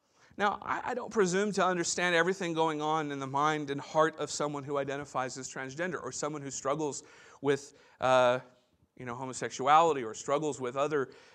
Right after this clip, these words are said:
uh, internal things. There's clear biblical precedent, though, for that there is deep confusion in our hearts about our own identities.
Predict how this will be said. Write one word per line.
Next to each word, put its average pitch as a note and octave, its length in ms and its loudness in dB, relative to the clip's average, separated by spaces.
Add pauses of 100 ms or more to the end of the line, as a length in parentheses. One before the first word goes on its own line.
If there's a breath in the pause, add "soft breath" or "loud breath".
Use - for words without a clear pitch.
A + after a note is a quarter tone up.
(100)
uh, A#2 300 2 (180)
internal D#3 680 -6
things. E3 640 -10 (520)
There's E3 220 2
clear G3+ 240 6
biblical F3 400 0
precedent, D#3+ 560 -4
though, C3 240 -4 (380 loud breath)
for D#3+ 260 -2 (140)
that D3 260 0
there D#3 140 6
is C#3 160 2
deep E3 260 -6
confusion D#3+ 540 -4
in C#3+ 100 -4
our C#3 100 -2
hearts D#3 360 -2
about C#3 260 0
our C#3 220 -2
own C#3 100 -6
identities. C#3 720 -8